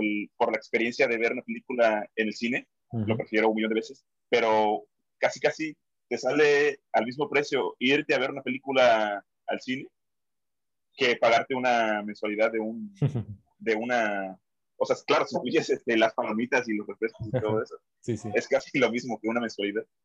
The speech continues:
Speaker 2: <laughs>
Speaker 1: O sea, y equipara, ¿no? Yo prefiero una, un mes de, de streaming que una, no, no, no sé, es difícil, no, no puedo dividir.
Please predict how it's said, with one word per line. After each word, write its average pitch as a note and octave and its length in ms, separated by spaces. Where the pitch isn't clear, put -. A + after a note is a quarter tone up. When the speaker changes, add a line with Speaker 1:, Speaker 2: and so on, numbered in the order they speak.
Speaker 2:
<laughs> A#2 260
Speaker 1:
O - 20
sea, - 160
y A2+ 420
equipara, G#2+ 460
¿no? G#2 180
Yo A#2 140
prefiero C3+ 400
una, C3 200
un B2+ 120
mes B2 180
de, G#2 400
de G2+ 120
streaming A#2+ 340
que G#2 200
una, G#2 360
no, A#2+ 200
no, C3 200
no D#3+ 140
sé, C3 320
es B2+ 100
difícil, A#2+ 400
no, A2 260
no A2+ 160
puedo A#2+ 200
dividir. A2 340